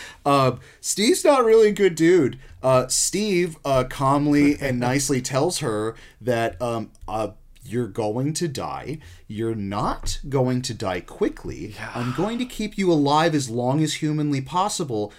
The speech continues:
Speaker 1: because I'm procuring your meat to process and package to a bunch of people that eat humans. And, oh, by the way, after you're dead, I'm also going to sell your hair.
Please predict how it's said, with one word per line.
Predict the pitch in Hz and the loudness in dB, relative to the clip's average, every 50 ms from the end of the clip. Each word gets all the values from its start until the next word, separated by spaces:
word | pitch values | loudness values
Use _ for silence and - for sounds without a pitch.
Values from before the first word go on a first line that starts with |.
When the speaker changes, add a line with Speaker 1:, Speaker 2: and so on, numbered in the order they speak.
| - - - | -18 -8 -4
Speaker 1:
because | 147 147 147 - - 160 147 139 - - | -4 -4 -4 -4 -4 -4 -4 -4 -4 -4
I'm | 139 143 143 143 135 - | -4 -2 -2 -4 -6 -8
procuring | - - 160 147 - - - - - - 156 160 165 170 175 185 190 196 196 196 190 | -8 -6 -6 -6 -6 -8 -12 -12 -6 -2 0 0 0 0 0 0 0 0 0 0 -2
your | 180 160 147 147 147 147 | -2 0 2 4 4 2
meat | 143 139 131 127 147 170 175 143 135 131 - - - - - - - - - - - | 2 0 -2 -2 0 2 2 0 0 0 -4 -6 -8 -8 -10 -14 -16 -16 -18 -14 -10
to | - - - 156 147 135 - - - _ | -6 -4 -2 -2 -2 -4 -8 -16 -20 _
process | - - - 165 165 175 208 208 - - 151 131 123 127 - - - - - - - - - - | -10 -4 -2 0 0 0 -2 -4 -4 -2 -2 -2 -2 -4 -6 -8 -12 -14 -16 -20 -20 -16 -8 -4
and | 139 139 135 135 135 131 | -4 -2 -2 -4 -6 -8
package | - - - 156 165 190 190 - 180 127 113 110 127 131 - - - - _ _ _ | -8 -6 -4 -2 -2 -2 -2 -2 -2 0 -2 -2 -6 -8 -10 -12 -14 -20 _ _ _
to | - - - 160 151 147 | -8 -4 -2 0 0 2
a | 139 139 127 | 2 0 0
bunch | 127 135 - - - 127 131 156 175 - - - - - - | -2 -6 -8 -4 -2 0 0 0 -2 -4 -6 -8 -8 -6 -4
of | 151 147 135 131 - | -4 -4 -4 -6 -12
people | - - - - - 240 294 - - - 120 95 65 73 101 131 131 - - - - - - | -18 -18 -14 -6 -2 -2 -2 0 0 -2 -2 -2 -2 -4 -6 -8 -10 -14 -18 -20 -20 -20 -10
that | 113 113 147 147 147 143 - _ - | -4 0 0 0 0 -2 -6 _ -6
eat | 147 160 160 160 156 | -4 -4 -4 -6 -8
humans. | - - - - - 190 196 196 190 165 110 87 82 90 113 139 135 - - - - - - - - - - _ - - | -12 -14 -12 -6 -2 0 2 2 2 0 -2 -4 -6 -6 -6 -8 -8 -10 -10 -14 -18 -20 -20 -20 -20 -20 -20 _ -6 -4
And, | 143 143 139 139 139 - _ - | -2 -2 -2 -2 -6 -8 _ 2
oh, | 170 170 156 | 4 4 4
by | 143 135 151 147 156 | 4 4 4 4 6
the | 151 151 | 6 6
way, | 147 143 143 139 | 6 6 4 4
after | - 139 135 135 135 - | 2 2 2 0 0 0
you're | 143 139 | 0 2
dead, | 135 143 135 131 | 4 4 2 2
I'm | 123 123 | 0 -2
also | 123 123 120 - 123 - | -2 -2 -2 -2 -2 -2
going | 110 113 104 | -2 -2 -2
to | 104 | -4
sell | - - 92 85 85 | -6 -8 -8 -6 -2
your | 80 78 - | -2 -2 -2
hair. | - - 62 - | -2 -4 -6 -10